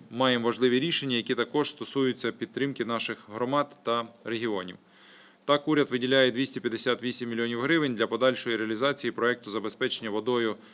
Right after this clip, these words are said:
Миколаєва та Кривого Рогу. Кошти підуть на заходи, пов'язані з подачею води каналом Дніпро-Інгулець. Завдяки цьому проекту і Миколаїв, і Кривий Ріг будуть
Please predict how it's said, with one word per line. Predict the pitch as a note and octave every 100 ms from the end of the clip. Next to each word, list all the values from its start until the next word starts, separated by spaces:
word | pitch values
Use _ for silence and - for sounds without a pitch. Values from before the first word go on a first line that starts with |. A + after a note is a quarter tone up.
| - -
Миколаєва | A#2+ A#2 C3 C#3+ B2+ A#2
та | A#2+ A#2 A2+ -
Кривого | A#2+ B2 A#2+ A2+
Рогу. | G#2 F#2 F#2 - - - - - _ _
Кошти | - D#3+ -
підуть | B2+ C3 C3+
на | B2+
заходи, | B2+ D3 C#3+
пов'язані | A2+ A#2 B2+ G#2+ A#2
з | G#2+
подачею | B2+ B2 A#2 - A2+ G#2+ - - _ _ -
води | B2 A#2+ G#2+ -
каналом | - B2 B2 A2 G#2+ G2+
Дніпро-Інгулець. | G2+ A#2 A#2 A2+ A2 B2+ D#3+ D#3+ - _ _
Завдяки | - A2+ A2+ C3+
цьому | B2 C3+ A#2+
проекту | B2+ C#3 C#3+ B2+
і | A#2
Миколаїв, | A2+ B2 C#3 C#3+
і | A#2
Кривий | - A2+ A2+
Ріг | C3 B2+ -
будуть | A2+ A2+ A2+ -